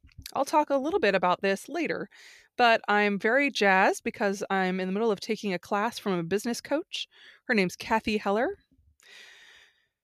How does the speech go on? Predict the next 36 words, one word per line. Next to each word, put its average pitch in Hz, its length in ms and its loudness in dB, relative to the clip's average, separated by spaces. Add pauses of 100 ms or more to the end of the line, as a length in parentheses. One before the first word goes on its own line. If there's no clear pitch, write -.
(140)
She - 180 -4
has 247 140 4
a - 40 0
course 240 300 0
called 185 280 2
Made 190 300 2
to - 80 -6
Do 190 180 -2
This. - 500 -12 (480)
It's 170 220 -4
really 180 260 0
fun. 160 420 -4
I'm 180 80 -4
having 170 320 -2 (240)
a 170 80 0
blast. 147 680 -2 (140)
Small 190 380 4
groups. 180 600 -2 (100)
It's 175 220 -6
wonderful. 196 500 4
I 170 80 2
encourage 190 480 2
you 202 100 4
to 170 60 0
check - 240 0
out 175 140 2
her 196 140 0
podcast, 196 580 2
Don't 180 220 2
Quit - 180 -2
Your, 180 100 -4 (100)
or 180 120 -4
Quit - 200 0
Your 190 100 0
Day 180 160 2
Job. 180 300 2